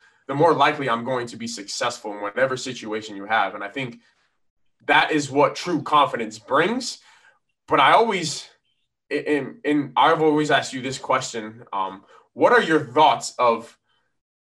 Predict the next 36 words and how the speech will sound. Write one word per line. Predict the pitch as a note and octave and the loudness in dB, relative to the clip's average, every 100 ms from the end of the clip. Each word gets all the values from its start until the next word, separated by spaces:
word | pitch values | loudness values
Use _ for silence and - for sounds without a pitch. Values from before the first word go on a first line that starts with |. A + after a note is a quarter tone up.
| _ _ _ _ _ - | _ _ _ _ _ 2
purposely | A3 A3+ E3 - D3+ B2+ | 4 4 0 -2 -2 -2
giving | A#2+ A#2+ D#3+ D#3 C#3+ | -8 -2 0 2 0
an | C3+ | 0
individual, | C#3 D3+ C#3 C#3+ C3+ C3 A2+ G#2+ G#2+ - | -2 -2 0 -2 -2 -2 2 2 0 -2
uh, | |
uh, | E3+ - F2 - | -2 0 -4 -2
I | B2 | 0
guess, | C3+ C3 | 0 0
a | G#2+ | -4
challenge | - C3 C3+ B2 A#2 A#2 | -2 2 2 0 -6 -4
that | A#2 - C3+ | -6 -6 -6
you | D3 C#3+ | -2 -2
know | C3 D3 D#3 C3+ | 2 6 6 6
they | C3 | 2
might | B2+ C3 A#2+ | 2 2 2
not | B2 G#2 - | 0 -2 -4
be | B2+ | -10
successful | - A2+ - - A2+ - - G#3 | -8 -8 -8 -6 -6 -6 -6 0
in, | A3+ A3+ - _ _ _ A#2+ | 2 0 -6 _ _ _ _
just | B2 F3 F3 - | 2 4 4 -2
to, | D#3 C3 | -2 -2
again, | C3 C3+ A#2+ A#2 - | 0 -2 -2 -8 -2
put | E3 D#3+ | 0 2
them | C#3 C3 | 0 0
in | C3 B2 | -4 -2
that | A2+ | 0
uncomfortable | A#2 A#2 B2 A#2+ G#2+ A#2 | 0 -2 -6 -8 -10 -8
situation | B2+ A#2+ A2+ A2+ A#2 G#2+ | -8 -8 -6 -6 -8 -10
and | - | -8
see | C#3+ | -4
how | A#2 A#2 | -2 -2
they | G#2+ | -4
respond | A2 - A2+ G#2 - | -8 -8 -4 -6 -2
after | A2+ - - G#2 | 0 0 -2 -12
the | - | -12
fact? | - - - _ | -10 -10 -10 _